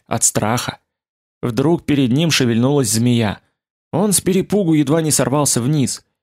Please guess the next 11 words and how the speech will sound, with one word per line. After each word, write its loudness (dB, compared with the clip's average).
Чудом 0
успел -2
сообразить, 0
что -4
то -2
не 0
змея, 0
верёвка. -2
Рудый 0
не 0
вскарабкался, -2